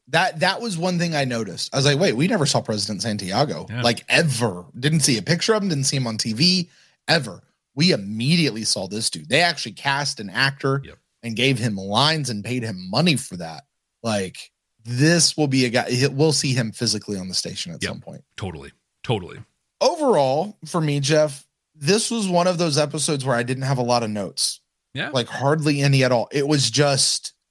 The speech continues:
Speaker 1: yes, all this stuff happened. The notes I did make was the president got blowed up real good. We just talked about that.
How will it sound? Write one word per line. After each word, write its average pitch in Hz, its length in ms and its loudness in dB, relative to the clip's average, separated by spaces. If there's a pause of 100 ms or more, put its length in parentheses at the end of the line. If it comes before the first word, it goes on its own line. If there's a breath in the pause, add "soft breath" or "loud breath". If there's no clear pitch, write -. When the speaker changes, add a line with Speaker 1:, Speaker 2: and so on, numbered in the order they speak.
(160)
Speaker 1:
yes, 131 680 0
all 151 200 -2
this 139 280 -2
stuff 127 400 -2
happened. - 480 -8 (300)
The 135 120 2
notes 170 300 4
I 151 40 -2
did 151 200 0
make 147 360 0
was 139 680 2 (400)
the 135 60 -6
president 143 400 2
got 139 180 2
blowed 143 220 4
up 139 140 2
real 156 140 2
good. 131 340 -2 (100)
We 113 80 -10
just 110 200 -6
talked 120 220 0
about 127 220 -2
that. 113 320 -2